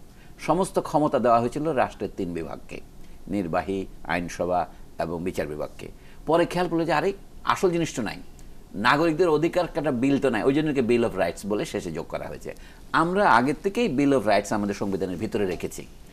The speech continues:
সেই জন্য Bill of Rights বা আমাদের যেটা সংবিধানের তৃতীয় ভাগ,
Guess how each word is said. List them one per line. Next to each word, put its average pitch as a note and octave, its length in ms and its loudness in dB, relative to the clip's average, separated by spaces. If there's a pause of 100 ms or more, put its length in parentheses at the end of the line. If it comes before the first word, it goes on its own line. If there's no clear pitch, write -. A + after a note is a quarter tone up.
(320)
সেই E3 160 2
জন্য F#3 340 -2 (280)
Bill D3 200 2
of E3 120 2
Rights B2+ 340 4
বা D3+ 160 2
আমাদের A2+ 320 0
যেটা G#2 300 0
সংবিধানের G#2 500 -2 (100)
তৃতীয় G2+ 360 -2
ভাগ, D#2 300 -6